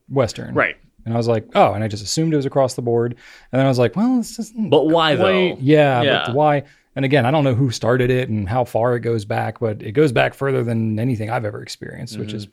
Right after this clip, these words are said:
Speaker 1: you know, maybe not that long, but that's from what I understand, like, that's how it's been for quite some time.
Speaker 2: Yeah.
Speaker 1: So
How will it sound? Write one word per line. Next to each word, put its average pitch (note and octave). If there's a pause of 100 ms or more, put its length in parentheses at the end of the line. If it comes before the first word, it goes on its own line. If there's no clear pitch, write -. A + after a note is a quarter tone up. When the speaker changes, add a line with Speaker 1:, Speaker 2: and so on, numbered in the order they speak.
Speaker 1:
you F#3+
know, G2+
maybe B2
not F#2+
that -
long, C#3
but - (680)
that's C3+
from A#2
what A2+
I C3
understand, A2
like, G2+
that's G#2
how G#2+
it's G2
been F#2+
for -
quite -
some -
time. -
Speaker 2:
Yeah. -
Speaker 1:
So A2+